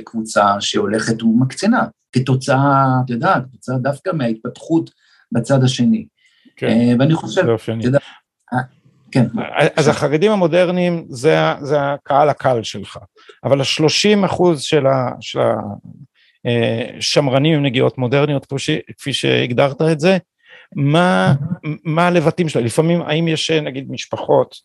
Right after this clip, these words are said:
Speaker 2: שרוצות לעשות את זה, אבל מפחדות מה יגידו השכנים? או משפחות שחושבות, ילד, אה,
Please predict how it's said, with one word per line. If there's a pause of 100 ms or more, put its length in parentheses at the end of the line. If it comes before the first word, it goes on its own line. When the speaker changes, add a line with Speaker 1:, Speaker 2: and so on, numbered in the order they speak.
(260)
Speaker 2:
שרוצות
לעשות
את
זה,
אבל
מפחדות
מה
יגידו
השכנים? (540)
או
משפחות
שחושבות, (320)
ילד,
אה,